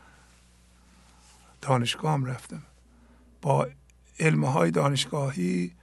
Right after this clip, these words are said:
نمیشه کارا رو درست کرد. اونا هم جای خودشونو دارند. ولی بی خودی نباید ما مغرور بشیم که من این همه کتاب خوندم. باید اجازه بدیم، تسلیم بشیم، زندگی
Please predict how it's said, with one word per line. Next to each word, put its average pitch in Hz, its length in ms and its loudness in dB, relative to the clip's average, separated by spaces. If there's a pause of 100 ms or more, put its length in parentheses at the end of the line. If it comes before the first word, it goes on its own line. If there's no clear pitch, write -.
(420)
نمیشه - 280 4
کارا 67 320 0
رو 69 100 -2
درست - 320 -8
کرد. 139 340 -10 (1400)
اونا 156 260 2
هم 85 120 4
جای 160 240 2
خودشونو - 480 -2
دارند. 139 420 -10 (1000)
ولی 160 220 -4
بی 160 180 -2
خودی 151 260 2
نباید 165 340 4
ما 147 60 0
مغرور 139 440 0
بشیم 143 380 -2
که 135 200 -10
من 151 180 -2
این 156 200 -2
همه 160 280 -2 (460)
کتاب - 340 -2
خوندم. 127 420 -4 (1120)
باید 165 540 2 (840)
اجازه 143 440 2
بدیم، 143 420 -2
تسلیم 156 500 0
بشیم، 143 460 -2
زندگی 135 760 0